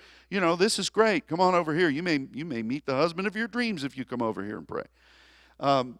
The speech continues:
you know, you can say those kinds of things, but it's up to us to really seek the Lord and represent in this,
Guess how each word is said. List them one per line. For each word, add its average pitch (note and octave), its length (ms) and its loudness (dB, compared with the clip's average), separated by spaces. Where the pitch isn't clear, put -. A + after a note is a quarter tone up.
you G#3 120 -2
know, G3 200 8
you G3+ 180 0
can F#3+ 120 -8
say G#3+ 300 2
those G3+ 220 2
kinds C3 380 2
of A#2 140 -6
things, - 580 -8
but D3 200 0
it's E3+ 220 -4
up G#3+ 180 2
to - 220 0
us A3 260 2
to F3 100 -4
really F3+ 360 0
seek - 440 -6
the D3 100 -2
Lord D#3 540 0
and C3+ 240 -4
represent F#3 640 0
in D3+ 200 -4
this, F3 340 -4